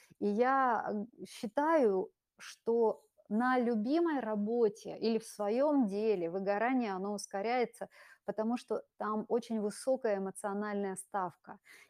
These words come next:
И если ты просто ходишь на работу, работу как работу, она не особо тебя, как бы, не, ты, ты, ты вовлечен в нее, ну, так, спокойно и ровно, как сотрудник, который, ну, в общем, функционирует исправно, но не особо горит.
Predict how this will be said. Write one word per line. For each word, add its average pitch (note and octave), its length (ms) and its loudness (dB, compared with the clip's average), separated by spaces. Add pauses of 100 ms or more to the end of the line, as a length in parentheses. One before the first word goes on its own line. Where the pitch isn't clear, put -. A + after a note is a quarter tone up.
И G#3 60 0
если D4+ 320 2
ты C#4+ 280 0
просто C4 360 0
ходишь F4 340 -2
на C4+ 100 2
работу, C#4 580 2
работу B3 360 0
как G3+ 200 -8
работу, A3+ 540 0
она G#3+ 280 0
не A3+ 120 0
особо G#3 600 0 (480)
тебя, G#3 540 0 (640)
как F#3+ 180 -6
бы, - 80 -6
не, A#3 140 2
ты, C#4 240 2
ты, C4 260 2 (120)
ты C4+ 140 2
вовлечен C4 640 4
в G3+ 60 -2
нее, A3 420 4 (300)
ну, D4+ 100 2
так, C#4 360 2
спокойно A3+ 640 4
и G#3 40 4
ровно, G#3 380 6
как F#3 300 -8 (240)
сотрудник, A3 560 -2
который, F#3+ 560 -2 (340)
ну, G4 80 0
в - 20 2
общем, G#3 200 -2
функционирует B3+ 840 2
исправно, G#3 520 0
но G3 340 -2
не F#3 140 -4
особо F#3+ 480 -2
горит. A3+ 380 2